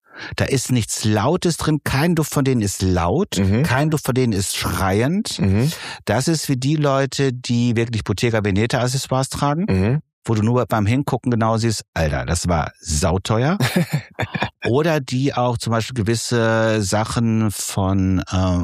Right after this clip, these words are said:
Speaker 1: Bulgari, gerade im Schmucksegment tragen,
Speaker 2: Mhm.
Speaker 1: wo du genau gucken musst, zum Beispiel beim Bulgari Zero Ring oder Zero Ring,
Speaker 2: Mhm.
Speaker 1: Zero Ring, äh, wo du genau so dieses kleine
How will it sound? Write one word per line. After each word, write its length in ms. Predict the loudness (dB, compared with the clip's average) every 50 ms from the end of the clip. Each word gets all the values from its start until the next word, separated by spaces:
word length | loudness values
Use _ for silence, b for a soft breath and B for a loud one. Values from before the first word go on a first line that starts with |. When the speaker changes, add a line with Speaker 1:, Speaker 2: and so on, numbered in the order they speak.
| -2 -4
Speaker 1:
Bulgari, 800 | -6 -6 -4 -2 0 2 2 2 2 2 2 0 2 0 0 0 0
gerade 240 | -2 -2 0 0 0 0
im 60 | 0
Schmucksegment 720 | -2 0 0 -2 -2 -2 -2 -2 -2 0 0 0 0 0
tragen, 480 | 0 0 0 0 0 2 2 2 2 2 2 0
Speaker 2:
Mhm. 100 | 0 -2 -4 -4
Speaker 1:
wo 160 | -4 -2 0
du 80 | 2 2
genau 200 | 2 2 0 -2
gucken 320 | -2 -4 -4 -2 0 0 2
musst, 180 | 2 2 0 0
zum 80 | 0
Beispiel 120 | 0 0 0
beim 160 | 0 0 2
Bulgari 340 | 2 2 2 2 2 2 0
Zero 400 | 0 2 2 2 2 2 0 0
Ring 300 | 0 0 2 2 2 0
oder 380 | 0 0 2 2 2 0 0 -2 -4
Zero 440 | -2 0 0 2 2 2 2 0
Ring, 340 | 0 0 0 0 0 -2 -2 -2 -2
Speaker 2:
Mhm. 260 | 0 2 2 2 2
Speaker 1:
Zero 300 | 2 2 2 2 2 0
Ring, 220 | 0 0 -2 -2 -4 B B B B B -6 -8 B
äh, 140 | -2 0 0
wo 80 | 2
du 100 | 2 0
genau 320 | 0 0 0 2 2 2 2
so 80 | 2 2
dieses 240 | 2 2 0 0 0
kleine 600 | 0 0 0 2 2 2 2 2 2 2 2 0